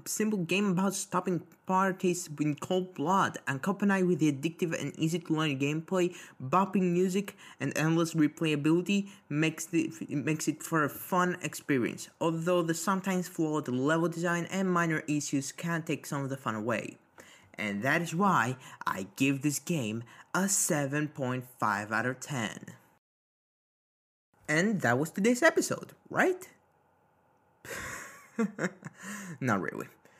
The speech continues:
That is because we got two D L Cs to cover too, so sit tight for a little more because we're about to party a bit harder. First up is Party Hard Dark Castle,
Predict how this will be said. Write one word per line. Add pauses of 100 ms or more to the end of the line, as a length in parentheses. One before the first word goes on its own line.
(240)
That
is
because (220)
we
got
two
D
L
Cs
to
cover
too, (280)
so
sit
tight
for
a
little
more (160)
because
we're
about
to (120)
party
a
bit
harder. (600)
First
up (140)
is
Party
Hard (200)
Dark
Castle,